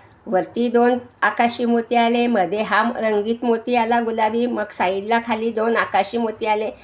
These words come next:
त्याच्या खाली एक पांढरा मोती आला. आता आपण हा एक आकाशी मोती ह्याच्यातून सुई बाहेर काढू पांढऱ्या मोत्यामधून. पहा, हा पांढरा मोती ह्याच्यातून आपण सुई अशी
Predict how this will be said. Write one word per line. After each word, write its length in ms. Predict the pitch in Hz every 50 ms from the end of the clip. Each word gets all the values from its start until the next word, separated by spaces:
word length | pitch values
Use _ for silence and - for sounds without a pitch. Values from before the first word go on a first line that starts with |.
| - - - - -
त्याच्या 260 | - 233 226 262 240 233
खाली 340 | 220 196 180 180 214 254 359 415 - - _ _ -
एक 240 | - 277 320 - -
पांढरा 340 | - 208 175 165 170 180 202 240
मोती 540 | 247 190 170 - - - 208 285 453 508 494 - - -
आला. 220 | 233 185 - - - - - - - _ -
आता 180 | 185 - - 294
आपण 420 | 311 311 302 311 302 302 320 359 370 - - _ _ - - -
हा 220 | 269 302 349 359 - -
एक 260 | 269 294 294 285 -
आकाशी 540 | 240 240 - - 233 220 226 - - 220 208
मोती 540 | 196 180 170 165 165 - 170 175 214 240 233
ह्याच्यातून 520 | 240 247 240 240 277 277 277 320 311 311 285
सुई 220 | - - 240 220
बाहेर 320 | 208 196 196 196 202 202 190
काढू 340 | - 196 180 180 196 240
पांढऱ्या 500 | 247 - 254 214 190 175 170 196 202 240
मोत्यामधून. 760 | 254 226 180 160 - - 170 247 277 285 277 247 220 214 214 208
पहा, 320 | - 175 175 180 156 - - - - - _ _ - -
हा 100 | 208 233
पांढरा 560 | 233 233 202 165 156 151 170 180 202 269 370 - - - _ _ - 233
मोती 420 | 233 247 240 240 - 151 - 175
ह्याच्यातून 420 | 190 202 202 - 214 214 233 240 262 254 -
आपण 260 | 214 - - 220 208
सुई 360 | 214 - - 190 202 233 330 - - - - _ - -
अशी 360 | 190 185 - - 220 262 349